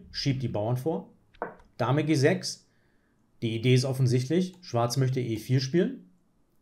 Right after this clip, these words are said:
Das verhindert Weiß mit Selbstläufer E vier. Dame G vier greift den E zwei an. Dame D drei zurück, deckt den E zwei. Dame E sechs zurück. Und jetzt A sechs. Jetzt schiebt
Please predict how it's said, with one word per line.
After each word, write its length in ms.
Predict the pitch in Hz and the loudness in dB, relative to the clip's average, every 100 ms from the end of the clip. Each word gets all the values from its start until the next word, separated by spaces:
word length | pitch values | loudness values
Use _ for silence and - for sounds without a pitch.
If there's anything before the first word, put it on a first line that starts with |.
| _ | _
Das 180 | 110 - | -6 -2
verhindert 340 | 110 123 147 | 0 2 2
Weiß 420 | 131 131 127 - - | 2 0 0 -6 -16
mit 240 | 139 117 - | -10 -8 -2
Selbstläufer 580 | 113 - - 131 139 | 0 0 0 0 0
E 120 | 131 127 | -2 -2
vier. 260 | 175 - - - _ _ _ _ _ _ _ _ - - - | -2 -2 -6 -20 _ _ _ _ _ _ _ _ -12 -12 -8
Dame 220 | 113 107 | -6 -4
G 220 | 98 107 117 | -4 -2 -2
vier 240 | 165 180 | 2 2
greift 340 | - 98 92 | 0 -4 -6
den 240 | 107 95 - | -8 -10 -12
E 80 | - | -12
zwei 320 | - 135 165 | 0 2 2
an. 260 | 240 247 - _ _ _ _ - - | 0 -2 -12 _ _ _ _ -12 -6
Dame 260 | 107 107 104 | -6 -4 -4
D 100 | 107 | -4
drei 200 | 107 104 | -4 -4
zurück, 400 | - 113 180 180 | -2 0 0 -2
deckt 180 | 98 147 | -6 -2
den 120 | 170 | 0
E 100 | 180 | 0
zwei. 320 | - 202 277 - _ _ _ _ _ _ _ _ _ _ _ - - - - _ - | 2 0 0 -10 _ _ _ _ _ _ _ _ _ _ _ -10 -10 -14 -20 _ -4
Dame 340 | 117 123 127 | 2 4 2
E 80 | 113 | 2
sechs 460 | 107 120 123 - - | 0 0 -2 -8 -6
zurück. 420 | 107 170 220 - _ _ _ _ _ _ _ _ _ _ _ _ _ - - | 0 0 0 -8 _ _ _ _ _ _ _ _ _ _ _ _ _ -10 2
Und 100 | 127 | 4
jetzt 200 | 151 131 | 4 2
A 120 | 131 | 0
sechs. 400 | 117 95 - - - | 0 -4 -10 -14 -6
Jetzt 420 | 123 123 - - | -2 -2 -2 -10
schiebt 380 | - 139 131 - | -4 -2 -2 -4